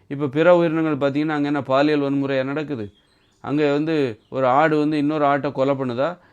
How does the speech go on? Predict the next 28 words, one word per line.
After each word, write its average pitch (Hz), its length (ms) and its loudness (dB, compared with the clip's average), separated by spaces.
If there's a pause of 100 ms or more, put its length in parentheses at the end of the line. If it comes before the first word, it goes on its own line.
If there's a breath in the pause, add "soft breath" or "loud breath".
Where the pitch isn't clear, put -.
(200 soft breath)
இல்ல 147 180 0
ஒரு 147 140 2
ஆடு 151 240 2
வந்து 151 200 -2
இன்னொரு 151 300 0
ஆட்டை 143 260 -2
பாலியல் 143 380 0
வன்முறையில் 135 560 -2
ஈடுப-, 123 340 -4
ஈடுபடுதா? 127 500 -2 (520 soft breath)
அப்படி 143 220 -2
எதுவுமே 165 360 0
இல்லைல்ல. 143 360 0
அவைகளின் 151 460 0
வாழ்க்கை 147 340 0
அவைகள் 151 360 -2
பார்த்து 123 240 -2
இடையூறு 156 380 -2
செய்யாமல் 147 520 -2
அவர்கள் 147 280 0
நிம்மதியாக 139 460 0
வாழ்கிறது. 104 520 0
அப்படின்னா 107 400 -6 (580 soft breath)
மனிதர்களால 175 580 0
அது 143 100 0
ஏன் 156 200 -2
முடியலைன்னா, 135 480 -2
மனிதர்களால 147 640 -2